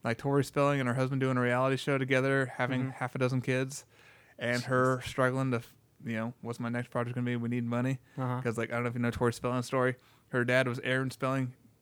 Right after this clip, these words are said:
Speaker 1: huge, huge pr-, T V producer back in the day who produced nine oh two one oh.
Speaker 2: Right.
Speaker 1: And, yeah, I don't know, worth six hundred million dollars when he died. All went to her mother.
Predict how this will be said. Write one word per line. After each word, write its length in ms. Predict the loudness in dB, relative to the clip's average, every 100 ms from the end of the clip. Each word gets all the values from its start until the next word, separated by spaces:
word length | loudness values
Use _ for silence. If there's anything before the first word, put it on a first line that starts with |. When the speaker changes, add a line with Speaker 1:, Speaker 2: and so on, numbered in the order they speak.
| _
Speaker 1:
huge, 580 | -14 -2 0 2 -2 -8
huge 320 | -6 -4 -4 -6
pr-, 100 | -14 _ -4
T 140 | 0
V 100 | 0
producer 380 | 0 0 0 0
back 260 | 0 0
in 60 | -2
the 80 | -2
day 300 | -2 -2 -4
who 180 | -8 -8 -10
produced 320 | -6 -4 -4
nine 160 | -4 -2
oh 40 |
two 160 | -2 -2
one 120 | -2
oh. 160 | -2 -4 0
Speaker 2:
Right. 280 | 0 0 -6 -18 -20 -20 -12 0
Speaker 1:
And, 680 | 2 4 6 6 6 2 -2 -14 -20 0
yeah, 160 | 4 6
I 20 |
don't 220 | 6 4
know, 40 |
worth 200 | 2 2 2
six 240 | -2 0
hundred 180 | 2 2
million 240 | 2 2
dollars 280 | 4 4 4
when 80 | 2
he 60 |
died. 400 | 4 4 4 0 -4 _ _ _ 4
All 200 | 4 4
went 120 | 2
to 60 | 0
her 80 | 0
mother. 440 | 2 4 4 2